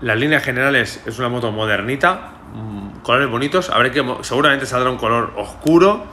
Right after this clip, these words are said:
saldrá este color y a lo mejor algún rojo por el tema de Aprilia, pero no mucho más.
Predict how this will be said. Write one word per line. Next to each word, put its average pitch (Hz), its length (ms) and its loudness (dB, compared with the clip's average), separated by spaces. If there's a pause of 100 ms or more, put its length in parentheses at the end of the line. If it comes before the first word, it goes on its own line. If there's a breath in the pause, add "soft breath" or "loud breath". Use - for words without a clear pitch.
(560 loud breath)
saldrá 123 320 2
este 147 220 0
color 175 460 4 (340)
y 120 60 -4
a 110 40 0
lo 110 60 0
mejor 135 240 0
algún 113 260 0
rojo 160 580 0
por 104 100 -10
el 95 80 -10
tema 113 540 -4 (160)
de 110 120 -8
Aprilia, 170 480 0 (1120 loud breath)
pero 127 160 -2
no 147 80 2
mucho 131 200 -2
más. 110 300 -4